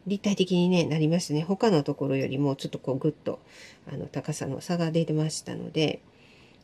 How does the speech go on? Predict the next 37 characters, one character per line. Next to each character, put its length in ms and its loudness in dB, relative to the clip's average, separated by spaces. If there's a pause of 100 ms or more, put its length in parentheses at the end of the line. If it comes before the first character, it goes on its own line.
(100)
立 140 -12
体 140 -6
的 220 -6
に 140 2
な 120 -6
っ 20 -16
て 340 -12
き 120 -18
た 120 -12
か 100 -14
と 140 -14
思 160 -12
い 140 -12
ま 100 -16
す。 280 -12
少 80 -2
し 160 -8
ね、 160 -12
こ 100 -18
ち 160 -20
ら 60 -14
の 140 -14 (520)
形 380 -20
も 140 -14
少 260 -18
し 240 -14 (120)
修 220 -16
正 180 -20
し 180 -16
と 100 -20
き 140 -20
ま 120 -20
し 100 -20
ょ 80 -20
う 40 -20
か 80 -20
ね。 160 -20